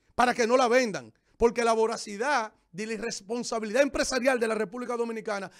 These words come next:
ha querido robarse esa planta, robarse esa planta. Oigan bien, Punta Catalina ha perdido quince millones por falta de carbón. Oigan eso, han tenido que reali-,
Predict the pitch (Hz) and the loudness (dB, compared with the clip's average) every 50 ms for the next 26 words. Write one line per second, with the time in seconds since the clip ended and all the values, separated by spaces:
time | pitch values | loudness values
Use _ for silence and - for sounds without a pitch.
0 | - - 214 - - 262 254 269 269 254 - - _ - 196 277 247 226 254 302 | -4 -4 -4 0 2 2 2 2 2 0 -2 -2 _ -2 4 6 6 8 8 8
1 | - - 349 269 285 285 - 214 175 147 123 - 98 - _ _ _ _ _ _ | 6 6 2 2 0 0 0 -4 -6 -6 -10 -14 -20 -20 _ _ _ _ _ _
2 | _ _ _ _ _ _ _ _ _ _ _ _ _ _ _ _ _ _ _ _ | _ _ _ _ _ _ _ _ _ _ _ _ _ _ _ _ _ _ _ _
3 | _ _ - 214 240 233 262 247 - 277 - 285 226 - 208 185 170 123 120 101 | _ _ 2 4 4 4 4 2 -2 -2 -4 -4 -2 -2 -4 -4 -4 -8 -12 -18
4 | - _ _ _ _ _ _ 208 240 277 285 262 226 220 214 190 160 123 107 _ | -20 _ _ _ _ _ _ 4 6 6 6 4 2 0 -4 -4 -6 -10 -16 _
5 | _ _ _ _ _ _ _ _ 233 269 269 254 277 247 269 254 208 247 240 262 | _ _ _ _ _ _ _ _ -6 -4 -2 -2 -2 -2 -2 -2 0 0 0 0
6 | 294 302 302 285 294 269 254 247 285 294 285 233 - - 269 302 339 330 - - | 0 0 0 2 2 0 0 0 0 0 -2 -2 -2 -2 0 0 0 0 0 -2
7 | 294 277 269 233 208 254 277 285 262 247 - - 247 226 - - 233 269 269 214 | -2 0 0 -2 2 4 4 4 4 2 0 0 0 0 0 0 0 0 0 -2
8 | 254 240 240 240 247 220 196 180 196 214 208 180 139 98 - _ _ _ _ - | -2 -4 -2 -2 -2 -2 0 2 2 2 2 0 -4 -8 -12 _ _ _ _ -10
9 | 151 185 208 240 240 240 269 277 254 - - 220 247 - _ _ _ _ _ _ | -6 -4 -4 -2 0 0 0 0 -2 -4 -8 -12 -12 -12 _ _ _ _ _ _
10 | _ _ _ _ _ _ _ _ _ _ 151 185 214 208 233 208 233 247 247 233 | _ _ _ _ _ _ _ _ _ _ -8 -8 -6 -4 -4 -4 -4 -4 -6 -6
11 | 185 240 220 220 233 233 233 | -6 -8 -8 -8 -8 -8 -10